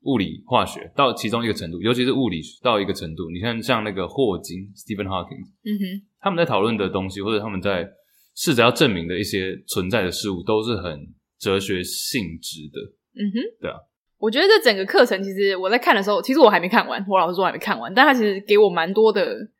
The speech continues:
Speaker 2: 想法的，就我可以理解到他说的那种，就是在那里，但是没有人点出来，你就不会特别去想的事情。
Speaker 1: 嗯。
Speaker 2: 那我先简单讲一下班亚明这个哲学家好了，他其实是刚好在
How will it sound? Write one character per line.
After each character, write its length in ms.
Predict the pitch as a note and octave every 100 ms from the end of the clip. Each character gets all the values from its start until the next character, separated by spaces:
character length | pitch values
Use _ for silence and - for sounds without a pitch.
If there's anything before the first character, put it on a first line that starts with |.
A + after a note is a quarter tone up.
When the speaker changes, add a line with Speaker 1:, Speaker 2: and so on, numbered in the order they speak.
| _
Speaker 2:
想 400 | - - G3+ G#3+
法 200 | A#3+ G#3
的， 80 | -
就 160 | A3 F4+
我 80 | A3+
可 140 | C4+
以 60 | A3+
理 160 | G3+
解 120 | A3
到 160 | F3+ G#3
他 160 | G#3 F#3+
说 220 | G3 G3
的 80 | F3
那 100 | F#3+
种， 320 | D#3+ F#2+ - _ _ _
就 120 | - A#3+
是 80 |
在 180 | A3 A#3+
那 140 | A3+ G3
里， 200 | - -
但 160 | A3+
是 340 | A3 G3 E3 -
没 80 | G#3+
有 80 | A#3+
人 80 | G#3+
点 160 | G3+
出 80 | E3+
来， 80 | F#3+
你 60 | F#3
就 40 |
不 100 | F#3
会 100 | E3+
特 80 | G#3
别 120 | E3
去 60 | F3+
想 320 | - - F#3+
的 80 | F#3
事 220 | - G3+
情。 180 | - - -
Speaker 1:
嗯。 140 | - - _ _ _ A#3+
Speaker 2:
那 280 | A3+ G#3 G#3+ - -
我 100 | G#3+
先 140 | G4+ A4
简 120 | A#3
单 160 | C4
讲 160 | D#4+ F#3
一 60 | B3
下 100 | C4
班 220 | A#3+ A#3+
亚 140 | F3+
明 180 | E3+ E3+
这 80 | G3+
个 100 | F#3+
哲 160 | D#3+
学 220 | E3 E3 E3
家 220 | D3+ D#3
好 80 | -
了， 120 | G#3+ - _ -
他 120 | G#4
其 140 | C#4+
实 140 | A3 A#3
是 240 | C#4 A3+
刚 200 | A#3+ B3+
好 160 | A#3 E3
在 400 | G#3 F#3 A#2